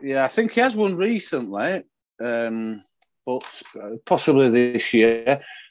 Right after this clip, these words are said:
As I'm sure everyone knows, Tony, a, a larger-than-life character, a fantastic lad, does a lot for the club and, and for the league. He once played, he was a professional footballer, played in goal for Burnley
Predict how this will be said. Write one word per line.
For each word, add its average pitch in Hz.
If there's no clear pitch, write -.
As 147
I'm 143
sure 143
everyone 117
knows, 113
Tony, 113
a, 107
a 113
larger-than-life 107
character, 104
a 101
fantastic 110
lad, 101
does 107
a 127
lot 127
for -
the 113
club 120
and, 101
and 104
for 110
the 107
league. 120
He 123
once 131
played, 139
he -
was 143
a -
professional 156
footballer, 131
played 127
in 123
goal 123
for 113
Burnley 110